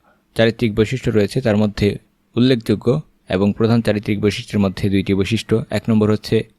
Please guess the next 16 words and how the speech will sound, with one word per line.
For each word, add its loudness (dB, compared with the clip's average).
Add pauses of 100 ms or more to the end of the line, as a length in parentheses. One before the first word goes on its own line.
(120)
ধর্মীয় 2
বিষয়ের 0
ক্ষেত্রে -2 (420)
বাড়াবাড়ি 4
বা 0 (520)
চরমপন্থা 2
অবলম্বন 2
করা, -2
এটি -4
তাদের -2
একটি -4
বৈশিষ্ট্য। 0 (320)
এবং 2
দ্বিতীয় 2
বৈশিষ্ট্য 0
হচ্ছে -2